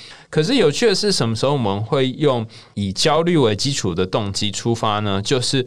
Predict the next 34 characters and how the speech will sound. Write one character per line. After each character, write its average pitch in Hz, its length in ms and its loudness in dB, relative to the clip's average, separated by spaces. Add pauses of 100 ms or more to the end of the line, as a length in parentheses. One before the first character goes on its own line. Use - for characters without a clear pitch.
(240)
我 123 80 2
们 120 80 4
好 117 300 2
渴 147 220 0
望， 127 220 2
好 120 180 0
渴 120 120 -2
望 117 180 0
有 95 140 -2
一 95 60 -4
个 98 100 0
回 92 240 -4
应。 101 240 -4 (360)
所 - 140 0
以 190 60 4
这 208 140 4
三 202 340 0
个 170 80 4
问 160 280 4
题 95 260 -2
看 175 240 0
起 156 80 0
来 117 80 0
是 - 100 -2
三 120 360 0
个， 107 180 2
但 135 160 0
实 - 80 0
际 110 140 0
上 120 200 2
只 113 80 0
有 92 80 0
一 92 280 -8
个， - 200 0